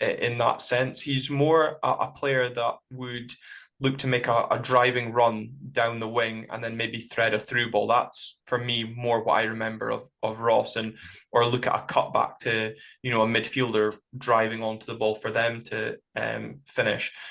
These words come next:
Ross does have a good few goals. Um, if some of you have maybe wa-, watched our goal of the season contenders, you'll have seen the goal he scored against Raith at the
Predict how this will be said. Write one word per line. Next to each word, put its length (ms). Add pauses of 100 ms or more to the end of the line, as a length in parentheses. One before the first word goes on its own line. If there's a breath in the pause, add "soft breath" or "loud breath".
(280 loud breath)
Ross 220
does 380
have 440
a 80
good 200
few 220
goals. 380
Um, 400
if 200
some 240
of 200
you 120
have 180
maybe 320
wa-, 480
watched 320
our 220
goal 320
of 80
the 80
season 340
contenders, 500
you'll 220
have 100
seen 280
the 80
goal 220
he 40
scored 260
against 300
Raith 400
at 180
the 220